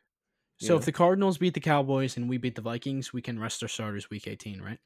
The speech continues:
Speaker 1: That
Speaker 2: Like,
Speaker 1: is,
Speaker 2: that's a possibility.
Speaker 1: well, we will have clinched the one seed, basically.
Speaker 2: Yes, okay.
Speaker 1: So, I mean, yeah, the playoff picture right now as it stands, we are sitting as the number one seed. The Cowboys are sitting as the number two seed.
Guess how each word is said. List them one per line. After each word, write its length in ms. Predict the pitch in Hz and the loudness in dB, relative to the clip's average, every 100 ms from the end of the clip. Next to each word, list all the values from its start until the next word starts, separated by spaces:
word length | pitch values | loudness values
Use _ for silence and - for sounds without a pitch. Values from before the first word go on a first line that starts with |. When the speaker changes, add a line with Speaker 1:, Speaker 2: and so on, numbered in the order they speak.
| - | -10
Speaker 1:
That 360 | 113 117 117 - | 0 2 2 0
Speaker 2:
Like, 160 | 123 | -2
Speaker 1:
is, 60 | 113 | -2
Speaker 2:
that's 160 | 113 | -4
a 40 | - | -6
possibility. 460 | 110 - 104 107 | -10 -10 -10 -2
Speaker 1:
well, 180 | 135 131 | 4 4
we 160 | 135 147 | 4 2
will 160 | 143 | 4
have 220 | 139 127 - | 2 0 -2
clinched 360 | - 143 - | -4 -2 -2
the 80 | 123 | -4
one 200 | 117 117 | -2 -4
seed, 340 | - 104 90 | -4 -6 -6
basically. 500 | 78 95 - 85 80 - | -6 -6 -8 -12 -14 -8
Speaker 2:
Yes, 340 | 110 - - - | -8 -8 -10 -12
okay. 220 | 120 - | -12 -12
Speaker 1:
So, 240 | - 143 135 | -2 4 4
I 60 | |
mean, 220 | 131 131 131 | 4 -2 0
yeah, 220 | 151 101 | -2 -2
the 80 | - | -6
playoff 380 | 101 135 147 139 | -2 0 2 0
picture 320 | 160 - 143 | -4 -6 -4
right 200 | 127 123 | -2 -4
now 260 | 120 120 127 | -4 -4 -4
as 120 | 117 | -6
it 60 | 101 | -8
stands, 460 | - 117 120 127 | -6 -6 -6 -6
we 180 | 113 120 | -6 -2
are 120 | 117 | -2
sitting 300 | - 123 120 | -2 -4 -4
as 120 | 117 | -8
the 80 | 113 | -6
number 200 | 110 113 | -6 -4
one 200 | 110 113 | -4 -4
seed. 360 | - 110 131 147 | -4 -4 -6 -6
The 60 | |
Cowboys 400 | 117 113 110 117 | -4 -2 0 -2
are 60 | 107 | -4
sitting 260 | - 113 110 | -6 -6 -6
as 80 | |
the 100 | 110 | -6
number 200 | 107 101 | -8 -6
two 240 | 104 - 120 | -8 -6 -6
seed. 340 | - 123 143 | -4 -6 -6